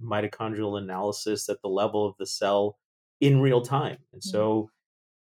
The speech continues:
Speaker 1: the, the evolution of the ability to measure mitochondrial function has really advanced. Um, and this has sort of been my life for the, the last ten, fifteen years, is really understanding how mitochondria function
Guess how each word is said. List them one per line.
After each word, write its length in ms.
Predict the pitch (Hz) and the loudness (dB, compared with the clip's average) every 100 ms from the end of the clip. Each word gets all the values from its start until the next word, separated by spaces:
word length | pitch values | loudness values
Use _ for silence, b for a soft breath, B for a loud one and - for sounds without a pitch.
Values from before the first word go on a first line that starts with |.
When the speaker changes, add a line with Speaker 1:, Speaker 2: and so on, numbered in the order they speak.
| - | 2
Speaker 1:
the, 180 | 117 117 | 4 4
the 240 | 117 127 | 2 4
evolution 580 | 135 127 127 135 131 127 | 6 8 8 6 4 0
of 180 | 113 107 | 0 0
the 120 | 107 | 0
ability 480 | 101 113 110 113 110 | 0 2 2 2 0
to 80 | 104 | -2
measure 280 | 104 101 104 | -2 -2 -2
mitochondrial 640 | 104 95 - 104 101 92 | -2 -4 -4 -4 -2 -2
function 380 | 107 117 - 92 | -4 -6 -8 -10
has 120 | 101 95 - | -8 -10 -2
really 320 | 117 110 107 | 0 2 2
advanced. 640 | 92 98 98 80 73 - _ _ | -2 -6 -8 -8 -14 -18 _ _
Um, 300 | 104 107 110 | -8 -6 -6
and 160 | 110 113 | -6 -4
this 160 | 113 - | -4 -2
has 160 | 117 | 0
sort 140 | 127 120 | 2 2
of 120 | 117 | 2
been 120 | 117 | 0
my 140 | 113 | 0
life 300 | 107 110 120 - | 2 2 2 0
for 120 | 101 | -4
the, 240 | 101 98 - - | -2 -2 -4 -6
the 80 | 101 | -2
last 300 | 98 101 - | -2 -2 -6
ten, 200 | 107 107 | -10 -8
fifteen 420 | 104 - 107 98 | -10 -12 -14 -6
years, 400 | 123 117 87 - _ _ _ _ - | 0 0 0 -6 _ _ _ _ -6
is 180 | 110 101 | -4 -4
really 640 | 107 120 120 120 113 107 _ _ _ _ - | 2 4 6 4 2 -6 _ _ _ _ 0
understanding 640 | 131 135 139 131 117 113 | 6 6 6 2 0 -2
how 160 | 117 117 | -2 -2
mitochondria 600 | 113 107 107 110 104 101 | 0 -2 -2 -4 -4 -4
function 520 | 98 95 - 98 | -6 -8 -8 -8